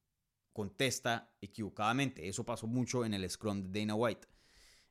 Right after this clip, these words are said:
Eh, ahora, cuando yo hice mis entrevistas, y les recuerdo, yo cuando voy a estas funciones, yo hago cuando pueda y vea el espacio, les traigo aquí, eh, trabajo para,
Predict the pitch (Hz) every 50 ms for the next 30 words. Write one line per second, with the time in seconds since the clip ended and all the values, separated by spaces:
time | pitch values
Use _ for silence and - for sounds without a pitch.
0 | _ - 98 107 110 110 - - - 127 131 110 90 - - 123 123 113 117 110
1 | 120 143 156 151 - 175 175 165 156 175 160 - 147 151 165 175 156 - 117 107
2 | 107 - - - 107 107 104 95 95 90 - - 139 131 117 92 95 82 - -
3 | _ _ _ _ - 90 95 120 117 120 135 143 139 139 127 117 113 113 120 117
4 | 113 - 143 127 - - 117 107 - - 139 127 110 101 98 - - - - -
5 | - - - - - - - _ _ - - 98 113 120 123 127 123 117 139 139
6 | 139 135 127 - - - - - 123 120 120 113 104 92 - - - 131 139 139
7 | 139 139 143 143 - - 117 113 110 113 127 123 110 - - 143 135 120 - -
8 | 120 113 110 95 80 92 - - - 107 107 104 98 113 107 - - 120 117 113
9 | 113 107 - _ - - 101 101 98 92 - - 101 101 110 117 101 - 117 104
10 | - 110 104 95 87 82 76 64 50